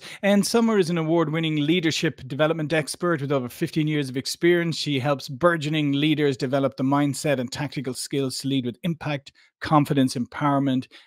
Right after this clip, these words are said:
and a genuine love for what they do. Uh, as a lifelong equestrian, <laughs> beekeeper, and,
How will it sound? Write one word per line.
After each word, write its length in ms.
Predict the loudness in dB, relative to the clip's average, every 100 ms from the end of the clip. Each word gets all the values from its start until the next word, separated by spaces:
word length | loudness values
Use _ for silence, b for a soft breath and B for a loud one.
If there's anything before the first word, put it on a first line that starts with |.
| -6
and 100 | -4
a 40 |
genuine 460 | 0 2 2 2 0
love 240 | 0 0
for 120 | -2 0
what 180 | 0
they 140 | 0 0
do. 420 | 4 4 2 -2 _ B B B B B B
Uh, 360 | 0 2 4 2
as 200 | 2 4
a 100 | 4 4 4
lifelong 500 | 6 6 6 4 6
equestrian, 840 | 2 0 0 0 2 8 8 8 4 _
<laughs> 180 | _ 2
beekeeper, 600 | 4 4 2 0 -10 -12 _ _ _ _ _ -4
and, 320 | 0 0